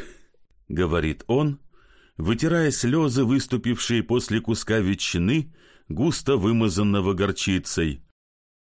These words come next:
«Оф! В голову и во все суставы ударило! А вот от вашей французской горчицы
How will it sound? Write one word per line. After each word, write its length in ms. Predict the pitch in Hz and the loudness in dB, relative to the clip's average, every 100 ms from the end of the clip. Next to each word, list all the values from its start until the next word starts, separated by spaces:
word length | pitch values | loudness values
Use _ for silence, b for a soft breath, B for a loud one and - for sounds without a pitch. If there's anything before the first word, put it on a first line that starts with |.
| _ | _
«Оф! 840 | - 143 196 208 190 120 - - - - _ _ _ _ _ _ _ | -4 0 4 6 6 4 2 0 -6 -16 _ _ _ _ _ _ _
В 180 | 139 147 | -8 -6
голову 680 | 143 214 202 160 139 135 101 - - - b b b b | 0 4 6 6 6 4 2 -4 -14 -20 b b b b
и 240 | - 165 | -4 0
во 180 | 165 185 | 2 2
все 320 | - - 208 | 2 2 2
суставы 800 | 165 190 175 - - 170 143 156 | 2 2 0 0 2 4 4 4
ударило! 640 | 156 143 147 131 123 113 - - - _ _ _ _ _ B B B B B B B | 4 4 4 4 4 2 -2 -10 -20 _ _ _ _ _ B B B B B B B
А 140 | - 143 | -2 2
вот 240 | 185 175 | 4 2
от 140 | 156 175 | 0 2
вашей 500 | 226 165 117 101 82 B B b b b b | 2 4 4 2 0 B B b b b b
французской 840 | - 175 175 143 202 131 - 131 | 0 2 4 2 2 2 2 2
горчицы 840 | 117 139 127 147 110 - 92 76 | 4 2 2 0 0 0 -2 -4